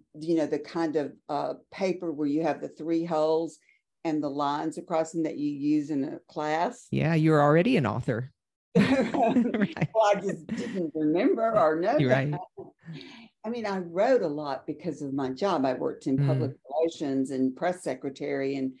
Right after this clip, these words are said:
Speaker 1: you have to learn how to write. Um, but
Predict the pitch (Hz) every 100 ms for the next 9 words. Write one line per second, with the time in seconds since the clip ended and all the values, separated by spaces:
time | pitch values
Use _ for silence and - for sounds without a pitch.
0 | - - _ - 156 156 156 185 - 165
1 | 156 156 156 131 135 139 147 156 92 -
2 | - - _ - - _ 165 156 147 147
3 | - _ 143 170 165 -